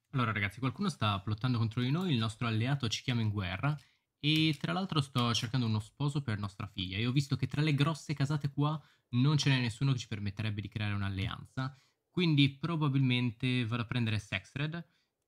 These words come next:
che non ha dei tratti così malvagi, diciamo, ed è un ottimo burocrate, e questo direi che ci aiuterà, anche se... Children born of this marriage will be lowborn.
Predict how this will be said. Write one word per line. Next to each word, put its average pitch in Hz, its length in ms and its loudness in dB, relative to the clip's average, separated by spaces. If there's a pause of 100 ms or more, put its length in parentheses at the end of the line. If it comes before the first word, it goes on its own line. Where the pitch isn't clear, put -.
(540)
che 180 220 0
non 139 200 8
ha 131 160 8
dei 113 260 6
tratti 104 1000 0
così 110 380 0
malvagi, 95 840 0
diciamo, 110 680 -4 (200)
ed 165 180 -4
è 135 100 4
un 120 160 2
ottimo 107 760 2
burocrate, 95 840 -10
e 143 120 -4
questo 117 640 -2
direi 107 240 -4
che 104 100 -4
ci - 120 -10
aiuterà, 90 540 -8
anche 147 440 -4
se... 107 640 -4 (720)
Children 147 400 0
born 135 180 2
of 135 140 0
this - 160 -12
marriage 131 420 0
will 110 260 2
be 127 360 0 (280)
lowborn. 107 540 -4